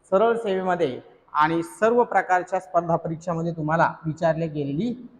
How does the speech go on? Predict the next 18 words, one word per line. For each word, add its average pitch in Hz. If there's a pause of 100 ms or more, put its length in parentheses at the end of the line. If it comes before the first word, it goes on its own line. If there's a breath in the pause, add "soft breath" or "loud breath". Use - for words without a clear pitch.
(120)
आहेत. 127 (380)
या 208
सूत्रापेक्षा 214 (120)
अजूनही 208
काही 220 (400)
भाग 175
आहेत 165 (240)
ज्याला 170
आपण 180
बेसिक 202
घटक 202
म्हणतो. 180 (280)
जर 170
बेसिक 208
माहिती 208
तुम्हाला 214
दिलेली 196
असेल, 170